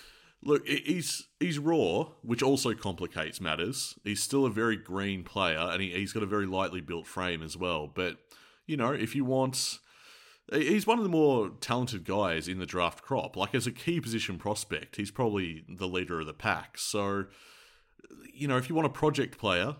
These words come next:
that's gonna be your ruck over, say, a decade, maybe like a, a Brodie Grundy type, you know, deal, where he just stays with your club and develops and develops and develops into,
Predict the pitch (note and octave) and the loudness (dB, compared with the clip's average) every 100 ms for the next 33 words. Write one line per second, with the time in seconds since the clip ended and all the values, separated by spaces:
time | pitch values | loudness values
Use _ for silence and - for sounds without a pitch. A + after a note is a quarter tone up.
0 | - G2+ - A#2 G#2 G2+ F2+ F#2+ G2+ - | -6 -4 0 0 2 2 0 2 0 0
1 | - - - F#2+ F2+ E2+ - F#2+ E2 G2 | -14 -10 -4 -2 -2 -2 0 0 0 -2
2 | G2+ G2 D#2 D#2 G#2 F#2+ F2 F2 E2+ D#2 | -2 0 -2 0 0 0 -2 -4 -6 -6
3 | E2+ F2+ D#2+ F2+ G2 F2+ D2+ F2 G#2 F#2 | -6 -8 -2 0 0 -2 -4 -2 -2 -4
4 | D#2+ - E2+ F2 - - _ - F2+ E2+ | -8 -4 -4 -6 -12 -20 _ -14 -8 -4
5 | D#2 D#2 E2+ G#2+ F#2+ E2 A#2 - - - | -4 -6 -2 0 0 -4 -10 -14 -20 -20
6 | - F2 E2+ F#2 - - - G#2 G#2+ F#2 | -4 -2 0 -2 0 -2 2 2 2 -2
7 | D#2 E2 - G2 F2+ D#2+ E2+ D#2+ G2+ F2+ | -10 -10 -2 -2 -2 -6 -6 0 0 0
8 | - E2 E2 E2+ E2+ F2 F2 E2+ E2 E2+ | -6 -8 -4 -4 -6 -10 -6 -6 -6 -10
9 | E2 E2 | -10 -8